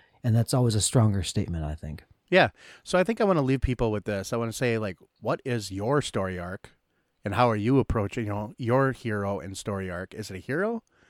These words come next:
Speaker 2: Are you kind of the villain? Are you kind of both? And do you want to be that? Because you gotta start changing at some point.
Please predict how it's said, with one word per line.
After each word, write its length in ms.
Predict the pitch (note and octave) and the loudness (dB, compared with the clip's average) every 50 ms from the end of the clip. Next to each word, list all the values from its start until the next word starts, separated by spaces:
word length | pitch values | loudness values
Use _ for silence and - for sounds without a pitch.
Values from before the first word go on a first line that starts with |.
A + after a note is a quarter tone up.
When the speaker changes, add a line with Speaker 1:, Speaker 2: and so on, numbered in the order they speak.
| _ _ _ _ _ - | _ _ _ _ _ -2
Speaker 2:
Are 60 | D#3 | -2
you 80 | C#3+ | 0
kind 180 | - - F3+ F#3+ | 2 4 4 4
of 60 | F3 | 4
the 80 | C#3 A2+ | 4 2
villain? 440 | G2+ B2+ D3+ F3+ F#3 F3 E3+ D#3+ - - - | 2 2 4 4 4 2 0 -2 -6 -8 -6
Are 60 | - | -4
you 100 | A#2 A2 | -4 -2
kind 200 | - - D#3 D3+ | 0 0 0 0
of 120 | A#2 G2+ - | 0 0 2
both? 380 | B2+ C#3 D#3 D#3 - - - _ _ _ _ _ _ _ _ _ _ _ _ _ _ _ _ _ | 4 4 4 2 0 -6 -18 _ _ _ _ _ _ _ _ _ _ _ _ _ _ _ _ _
And 320 | B2+ A#2+ A2+ A2 G2+ F#2+ - | 2 4 4 2 0 -2 0
do 80 | B2 | 2
you 120 | A#2 A#2 A#2 | 2 2 2
want 320 | G2+ F#2+ A2 C3 C#3+ C3 - | 2 2 2 2 2 2 0
to 60 | A#2 | -2
be 140 | - G2 F2+ | -4 -4 -6
that? 240 | E2+ E2+ E2+ - - _ _ _ _ _ _ _ _ _ _ _ _ _ _ _ _ _ - | -8 -10 -14 -16 -20 _ _ _ _ _ _ _ _ _ _ _ _ _ _ _ _ _ -6
Because 420 | C#3+ B2 - C3+ B2+ B2 A#2 G#2 | -6 0 2 4 4 4 4 0
you 80 | A2+ A2 | 0 0
gotta 180 | C#3 D#3 F#3 | 2 0 0
start 200 | - - F3+ C#3+ | 2 0 0 -2
changing 400 | - - C#3+ C3+ A#2+ A2+ G#2+ G#2 | 0 -2 -2 -2 -2 -4 -4 -6
at 100 | G2 F#2 | -6 -6
some 200 | - A#2+ A#2 G#2 | -6 -6 -6 -6
point. 280 | - - - - - | -6 -10 -14 -14 -16